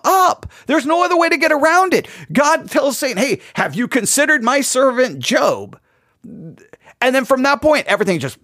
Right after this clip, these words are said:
falls apart. And it's God using Job to, to, to prove some kind of point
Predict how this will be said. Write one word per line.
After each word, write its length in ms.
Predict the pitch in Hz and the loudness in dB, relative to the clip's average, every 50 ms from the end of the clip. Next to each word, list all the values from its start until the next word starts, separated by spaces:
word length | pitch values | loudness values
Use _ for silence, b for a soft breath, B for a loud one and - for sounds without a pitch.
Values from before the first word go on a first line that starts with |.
| - 117 98 - | -16 -16 -16 -16
falls 460 | - - - - - 208 180 175 160 | -16 -10 -4 0 2 4 4 2 0
apart. 320 | 170 147 - 175 120 - B B B B B B | -2 -2 0 -2 -2 -2 B B B B B B
And 120 | 254 254 | 0 0
it's 200 | 233 185 - - | 0 -2 -6 -8
God 640 | 131 170 277 269 330 359 330 226 196 214 220 202 b b b b b b b _ - - | -4 -2 -2 0 2 2 2 2 2 0 -2 -4 b b b b b b b _ -20 -16
using 560 | - - 170 254 339 349 359 294 320 294 277 240 | -8 -2 2 2 4 4 4 2 2 2 0 0
Job 480 | - 269 302 330 330 320 294 226 175 | 2 2 4 4 4 4 2 0 0
to, 140 | - 208 - | -2 -2 -2
to, 240 | - - 240 247 196 - - 170 | -2 -2 -2 -2 -2 -4 -8 -8
to 80 | - | -8
prove 480 | - - - - 311 359 370 370 320 233 | -8 -6 -2 0 2 2 2 2 0 0
some 220 | - - 330 330 | 0 0 0 0
kind 300 | 285 320 320 320 320 294 | 0 0 0 0 0 0
of 120 | 277 - - | -2 -2 -2
point 460 | - 311 370 - 359 302 254 - | 0 2 2 2 2 0 -2 -6